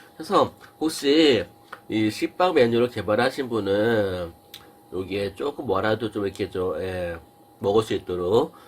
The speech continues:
그렇게 좀 체크를 해서 내가 선택적으로 이제 발라 먹을 수 있는, 예, 그런 것들을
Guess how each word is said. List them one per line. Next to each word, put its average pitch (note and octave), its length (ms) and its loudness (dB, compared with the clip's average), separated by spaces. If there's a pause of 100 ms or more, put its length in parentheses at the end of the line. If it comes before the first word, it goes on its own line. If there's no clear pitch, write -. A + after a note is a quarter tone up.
(140)
그렇게 G#2 300 -4
좀 G2 160 -12
체크를 C#3 380 -4
해서 G#2+ 500 -2 (1300)
내가 G#2 240 -4
선택적으로 D#3 600 0
이제 A2+ 160 -6
발라 A#2+ 240 -2
먹을 G2+ 200 -2
수 G#2+ 140 -4
있는, F#2 340 -6 (140)
예, E2+ 240 -14
그런 A2+ 200 0
것들을 A2 600 -2